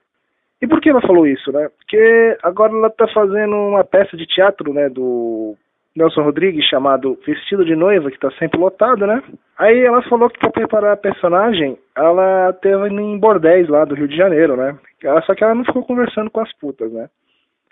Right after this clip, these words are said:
Ela foi lá, foi, olhou, né, tal, daí ter manjado as putas, tal. E pra confirmar, né, pra ficar bem bonita, ela falou que,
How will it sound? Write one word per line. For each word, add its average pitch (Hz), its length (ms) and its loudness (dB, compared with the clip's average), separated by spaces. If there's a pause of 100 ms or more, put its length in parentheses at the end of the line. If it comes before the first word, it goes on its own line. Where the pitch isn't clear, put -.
Ela 165 220 2
foi 240 140 0
lá, 233 520 2
foi, 160 120 -2
olhou, 190 440 -2
né, 190 180 -2
tal, 175 380 -4
daí 147 120 -2
ter 160 120 -10
manjado 160 420 -6
as 175 100 -8 (120)
putas, 202 360 -2 (100)
tal. 175 280 0 (300)
E 294 280 4 (360)
pra 180 420 2 (480)
confirmar, 202 640 -2
né, 220 160 -4
pra 160 140 -12
ficar - 180 -6
bem 160 160 0
bonita, 196 460 -4
ela 196 140 0
falou 185 280 -2
que, 165 420 -4